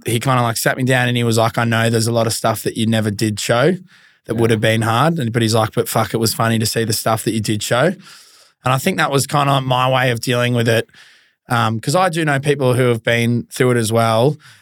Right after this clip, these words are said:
Speaker 1: but it's so rare to have, like, my dad got it when he was fifty-one, um, and I was only in, I think I was in year ten and eleven when he started to s-, show signs of it, um, and, like, every year something gets chipped away. So I think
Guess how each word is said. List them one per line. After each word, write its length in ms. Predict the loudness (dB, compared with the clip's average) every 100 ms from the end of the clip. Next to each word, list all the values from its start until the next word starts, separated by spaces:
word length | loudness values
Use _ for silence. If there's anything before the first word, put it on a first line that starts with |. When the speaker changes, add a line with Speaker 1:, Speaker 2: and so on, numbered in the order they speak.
| -2
Speaker 1:
but 140 | 0
it's 140 | 0
so 200 | -2 0 2
rare 260 | 2 2
to 80 | 0
have, 220 | 0 -2 -2
like, 180 | -2 0
my 160 | 0 0
dad 220 | 0 0
got 120 | 0
it 60 | 0
when 140 | 0
he 60 | 0
was 120 | -2
fifty-one, 720 | -2 -2 0 0 2 2 2 -2 _ _ _ _ _
um, 460 | -2 0 2 0 -2 _ _ -4
and 100 | 0
I 80 | 2
was 160 | 2
only 400 | 2 2 2 2
in, 300 | 2 0 -2 -4 _
I 60 | -2
think 160 | 2 2
I 40 |
was 120 | 4
in 120 | 2
year 120 | 2 -2
ten 260 | 0 0
and 100 | 2 2
eleven 280 | 2 2
when 100 | 2
he 60 | 2
started 340 | 0 0 0 0
to 40 | 0 -2
s-, 60 | -2
show 260 | 0 2
signs 440 | 2 0 0 2 2
of 120 | 2
it, 220 | 0 -2 -6 -20 -20 _ _
um, 420 | -2 0 0 -2 -6 _ _ _ -4
and, 180 | 0 2
like, 240 | 2 0 0
every 300 | 0 2 0
year 440 | 2 2 2 0 -2 _ _
something 400 | -6 -4 -2 0
gets 240 | 0 -2 -4
chipped 260 | -4 -2 0
away. 400 | 2 2 2 0 -8 _ -20 -20 -18
So 120 | -4 -2
I 60 |
think 220 | -2 -2